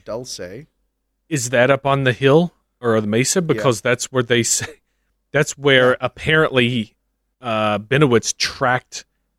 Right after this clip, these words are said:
Speaker 2: those communications to, and they say that, that, that antenna up there is Dulce, not, uh, is, is the base, not radio.
Speaker 1: 'Cause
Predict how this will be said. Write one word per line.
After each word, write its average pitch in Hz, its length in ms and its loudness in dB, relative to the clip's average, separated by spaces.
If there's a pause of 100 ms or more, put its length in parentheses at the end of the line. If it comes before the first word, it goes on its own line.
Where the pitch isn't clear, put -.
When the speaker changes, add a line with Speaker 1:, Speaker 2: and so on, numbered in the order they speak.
(120)
Speaker 2:
those 113 260 -2
communications 107 880 -4
to, 87 320 -10 (340)
and 107 120 -6
they 107 100 4
say 113 260 0
that, 104 220 -6
that, 104 320 -2
that 104 180 0
antenna 101 400 -2
up 101 240 -2
there 95 340 -4
is 92 600 -8 (260)
Dulce, 98 480 -2
not, 92 300 -6 (100)
uh, 107 180 -6
is, 107 220 -4
is 95 220 -8
the 92 100 -20
base, 95 420 -6
not 92 340 -10
radio. 87 520 -16 (200)
Speaker 1:
'Cause 151 220 -2